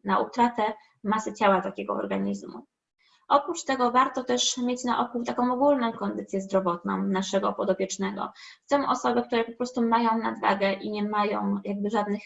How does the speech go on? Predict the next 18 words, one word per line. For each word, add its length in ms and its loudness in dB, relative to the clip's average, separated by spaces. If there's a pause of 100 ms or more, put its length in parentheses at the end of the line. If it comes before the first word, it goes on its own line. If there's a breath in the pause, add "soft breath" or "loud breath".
chorób 360 2
współtowarzyszących. 1040 -4 (500 loud breath)
Są 220 -2
w 40 -6
miarę 180 2
sprawne 400 0
fizycznie 540 -2
i 100 -6
dużo 200 0
się 140 -2
ruszają, 400 0 (440 loud breath)
a 100 -6
są 220 -2
osoby, 360 -2
które 160 -4
mają 400 0
jakieś 260 -8
tam 320 0